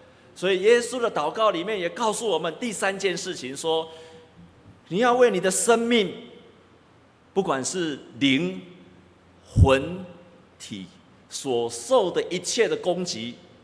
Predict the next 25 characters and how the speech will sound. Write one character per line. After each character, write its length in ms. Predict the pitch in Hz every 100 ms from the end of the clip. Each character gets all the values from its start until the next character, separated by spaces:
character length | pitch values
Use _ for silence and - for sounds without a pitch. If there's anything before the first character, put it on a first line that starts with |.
| _
你 80 | -
要 140 | 196 233
为 100 | 233
他 140 | 233
祷 200 | - 151
告， 260 | 147 139 165 - - - - - -
好 200 | - 170
让 200 | 247 226
这 200 | 247 220
些 160 | 220
攻 420 | 220 - 226 226 233
击 240 | 160 160
能 120 | 160
够 160 | 190 202
离 200 | 135 180
开 220 | 190 202
你。 200 | 202 120 - - - - _ _ _ _ - _ -
不 100 | 302
管 160 | 262
是 120 | 226 262
心 380 | - 262 277
灵 160 | 240 196
的 120 | 202
伤 320 | 196 214 208
害、 460 | 214 208 143 - -